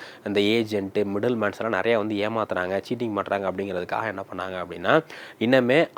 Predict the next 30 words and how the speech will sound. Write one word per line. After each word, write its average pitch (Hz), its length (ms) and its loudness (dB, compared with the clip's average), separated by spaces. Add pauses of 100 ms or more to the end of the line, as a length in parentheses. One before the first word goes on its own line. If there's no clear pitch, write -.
ஆதார் 139 460 8
இல்லாம, 101 680 2
ஆதாருடைய 104 800 4
வெரிஃபிகேஷன் 110 540 -2
இல்லாம, 98 440 0
ஆதார் 107 160 4
நம்பர் 95 260 -2
இல்லாம 98 320 -2
நம்ம 92 40 -8
என்ன 98 140 -4
பண்ண 98 180 -4
முடியாது 90 200 -4
அப்படின்னா, 107 240 -2 (340)
தக்கல் 151 520 10
புக், 110 240 -4
டிக்கெட் 113 260 0
வந்து 107 180 0
புக் 101 200 -4
பண்ண 113 180 2
முடியாது 101 300 4
அப்படிங்கிற 98 300 2
ஒரு 113 160 6
முக்கியமான 104 420 -4
மாற்றம் 101 400 0
வந்து 98 240 -2
கொண்டு 90 180 -6
வந்திருந்தாங்க. 92 560 4 (300)
அது 156 280 12
மட்டும் 185 360 4
இல்லாம, 101 520 0